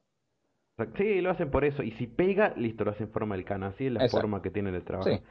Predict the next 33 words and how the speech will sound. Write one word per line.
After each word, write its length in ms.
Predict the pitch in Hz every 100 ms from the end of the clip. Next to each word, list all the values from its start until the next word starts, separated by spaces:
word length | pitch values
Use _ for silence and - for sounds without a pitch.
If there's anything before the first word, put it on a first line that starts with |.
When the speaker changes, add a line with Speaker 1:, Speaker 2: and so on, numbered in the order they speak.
| - - - _ _ -
Speaker 1:
Pasa 200 | 320 311
que, 120 | 185 - - - - 101 -
pasa 160 | 285 302
que 80 | 233
siempre 240 | 254 220
hay 40 |
cosas 220 | 214 196 190
que 80 | -
por 160 | 127
ahí 100 | 143
hacen 260 | 139 123 101
ruido 360 | 110 135 156 143
y 60 | -
que 160 | 92
creo 200 | - 120
que 100 | 107
no 120 | 107 113
deberían 460 | 104 98 104 101
tocar. 320 | 95 85 82
Por 140 | - 90
ejemplo, 240 | 117 113 98
la 60 |
frase 240 | - 117 117
del 100 | 92
tío 160 | 110 101
Ben, 160 | 98
"Un 80 | 98
gran 260 | 107 120 120
poder 300 | 110 110 110
conlleva 360 | 95 90 110 104
una 140 | 90
gran 240 | 95 104
responsabilidad". 640 | 98 98 92 87 87 101